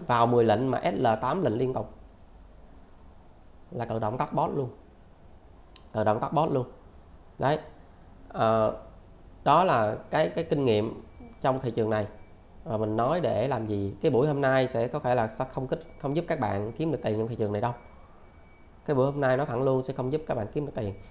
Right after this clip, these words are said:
Nhưng cái buổi hôm nay có thể giúp cho các bạn thông ra được nhiều cái và không mất tiền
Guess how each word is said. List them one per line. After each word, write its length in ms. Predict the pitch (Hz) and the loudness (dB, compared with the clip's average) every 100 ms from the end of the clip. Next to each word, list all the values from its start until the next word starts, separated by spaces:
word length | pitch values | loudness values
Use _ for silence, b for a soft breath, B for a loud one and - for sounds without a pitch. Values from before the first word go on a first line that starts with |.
| B - | B -6
Nhưng 120 | 139 | 0
cái 80 | 151 | 2
buổi 140 | 127 147 | 4 2
hôm 120 | 143 | 2
nay 180 | 135 131 | 0 0
có 80 | |
thể 100 | 143 | -2
giúp 120 | 131 151 | -2 -4
cho 80 | 139 | -4
các 140 | 151 | -4
bạn 220 | 113 104 117 | -4 -4 -2
thông 240 | 131 135 | -2 -2
ra 80 | 127 | -4
được 200 | 131 117 | -4 -4
nhiều 160 | 104 98 | -4 -2
cái 260 | 120 156 220 B B B - | -2 -4 -6 B B B -2
và 340 | 107 101 101 | 0 0 -2
không 320 | - 131 135 | -2 -2 0
mất 120 | 160 160 - - | -2 -4 -4 0
tiền 260 | 107 98 | 0 0